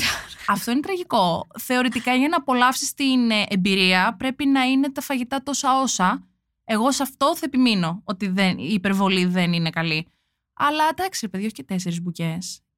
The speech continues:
Speaker 2: Αλλά η αλήθεια είναι ότι στα καλά εστιατόρια έχω φάει το καλύτερο φαγητό, στα ακριβά.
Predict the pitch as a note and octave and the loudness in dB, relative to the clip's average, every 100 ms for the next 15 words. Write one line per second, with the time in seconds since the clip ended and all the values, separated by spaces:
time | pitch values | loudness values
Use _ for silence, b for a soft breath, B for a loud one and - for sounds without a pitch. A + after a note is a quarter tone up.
0 | _ _ G#3+ A#3+ A#3+ A#3 G3 - - A#3 | _ _ 0 2 2 2 0 -6 -4 -2
1 | A#3+ D4+ F#4 - - A#3+ B3 C#4+ F4 C#4 | 0 -2 -6 -6 -2 0 0 0 -4 -2
2 | C#4 D4+ - D#4+ E4 C4+ C#4 D4+ - B3 | -2 -4 -4 -6 -4 -6 -6 -8 -6 -6
3 | A#3+ A#3 G#3 G3 - F#3 F3 F3 | -2 -2 -2 -6 -6 0 0 0